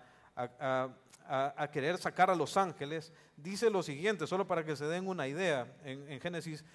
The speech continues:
en Génesis diecinueve. Dice, "Pero antes de que se acostasen,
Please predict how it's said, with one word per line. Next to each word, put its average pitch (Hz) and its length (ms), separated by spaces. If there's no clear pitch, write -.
en 135 120
Génesis 165 380
diecinueve. 147 640
Dice, 156 360
"Pero 170 200
antes 240 280
de 247 100
que 208 100
se 196 120
acostasen, 196 640